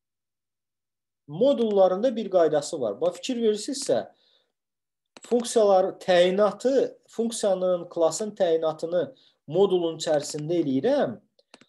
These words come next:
Amma nə badə, nə badə, modulun içərisində bu funksiyaları çağırmayım. Toplanı burada yaratmışam, amma çağırmağını mainin içində eləyirəm.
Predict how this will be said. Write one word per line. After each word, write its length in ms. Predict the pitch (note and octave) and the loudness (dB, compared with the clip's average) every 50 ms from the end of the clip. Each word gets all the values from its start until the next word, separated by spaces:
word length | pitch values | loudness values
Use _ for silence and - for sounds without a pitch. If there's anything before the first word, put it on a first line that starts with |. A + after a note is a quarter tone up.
| _ _ _ - B3+ | _ _ _ -2 -2
Amma 200 | C#4+ D4 C4 G#3 | 0 2 2 2
nə 300 | F3+ F3 F#3 B3+ D#4+ F4 E4 A#3 | 0 0 2 2 2 2 2 2
badə, 480 | G3+ F3+ D#3+ D3 C#3 C3 C3+ C#3 C#3 D3 D#3+ G#3 A3 | 4 4 6 6 4 4 4 4 4 4 4 4 2
nə 140 | G#3 F#3+ E3+ D#3 C#3+ | 2 2 2 2 2
badə, 380 | B2+ A#2 A2 G#2 - G#2 F#2+ F#2+ - _ _ _ _ _ _ _ | 0 0 0 -2 -6 -8 -12 -12 -16 _ _ _ _ _ _ _
modulun 600 | D3+ G3 C#4 D#4+ D4 A#3+ A#3+ G#3+ G3+ G3 F#3 F3+ | -2 0 0 0 0 0 0 0 0 0 0 -4
içərisində 580 | E3+ - - G3 F3+ F3 F3 - - G3+ A#3 C4 G#3+ G#3 | -6 -4 -2 0 0 0 -2 -6 -6 -2 -2 -2 -2 -4
bu 60 | G3+ | -8
funksiyaları 680 | - - G3+ F#3+ F#3 - - F3 D#3 D3+ D3 E3 G#3+ - | -8 -8 -8 -8 -8 -6 -4 -2 0 2 2 0 -2 -2
çağırmayım. 680 | - E3 C#3+ B2+ B2 C3 B2 A#2 G#2+ F#2+ E2+ E2 - _ _ _ _ _ _ _ _ _ _ _ _ _ _ _ _ _ _ _ _ _ _ _ _ _ _ _ _ - _ _ _ _ _ _ _ _ _ _ _ _ _ _ _ _ _ _ _ _ _ _ - | -2 0 0 0 0 -2 -4 -6 -8 -12 -16 -18 -20 _ _ _ _ _ _ _ _ _ _ _ _ _ _ _ _ _ _ _ _ _ _ _ _ _ _ _ _ -20 _ _ _ _ _ _ _ _ _ _ _ _ _ _ _ _ _ _ _ _ _ _ 0
Toplanı 480 | G#3+ G#3 G#3 A3 A3 A3 A3+ C#4 B3 | 0 0 2 4 2 4 4 2 0
burada 240 | A3 G#3+ F#3+ A3 A3+ | 0 0 2 4 4
yaratmışam, 600 | B3+ D4+ E4 C#4+ G#3+ - - D3+ C#3+ - D3 D#3 | 4 4 2 2 0 -2 -4 -8 -6 -4 -2 -2
amma 200 | E3+ F3+ F#3+ F#3 | -2 -2 -2 -2
çağırmağını 680 | - G#3 G3+ F#3+ F3+ F#3+ G3 G3 G3 G3+ G3+ A3 B3 | 0 0 2 2 2 0 0 0 0 0 0 0 -2
mainin 420 | A#3+ G#3+ G3 F#3 F3 E3+ D#3+ D3+ D3+ | -2 -4 -4 -4 -6 -8 -10 -12 -12
içində 340 | - - C3+ C3 B2+ B2+ | -12 -12 -10 -8 -8 -8
eləyirəm. 320 | A#2+ G#2+ G2 F#2+ - - | -8 -8 -12 -14 -16 -20